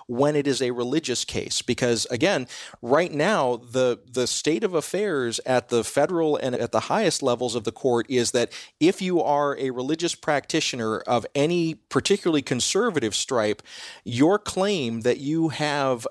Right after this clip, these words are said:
a, a legitimate right to a certain type of religious speech is like a get out of jail free card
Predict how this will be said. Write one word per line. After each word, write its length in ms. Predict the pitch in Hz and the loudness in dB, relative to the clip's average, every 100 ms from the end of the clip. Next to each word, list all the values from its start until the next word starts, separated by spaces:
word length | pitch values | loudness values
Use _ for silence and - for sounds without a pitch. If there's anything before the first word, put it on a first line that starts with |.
| - | 0
a, 360 | 127 120 117 - | 2 2 0 0
a 160 | 120 | 0
legitimate 540 | 117 117 123 156 151 123 | 2 0 2 2 0 -2
right 320 | 127 135 135 | 0 0 -2
to 240 | - 135 | -6 -2
a 60 | 113 | 0
certain 260 | 165 123 | 0 -2
type 180 | - 131 | -2 0
of 60 | 123 117 | 0 0
religious 340 | 123 156 135 | 0 0 0
speech 460 | - - 117 107 - | -2 -2 -2 -2 -2
is 160 | 131 123 | 0 2
like 200 | 127 123 | 0 0
a 60 | |
get 180 | 113 135 | 0 0
out 160 | 135 131 | 2 -2
of 80 | 113 | -2
jail 280 | 120 117 | -2 -2
free 260 | 117 139 131 | -2 -2 -2
card 400 | - 107 87 - | 0 0 0 -6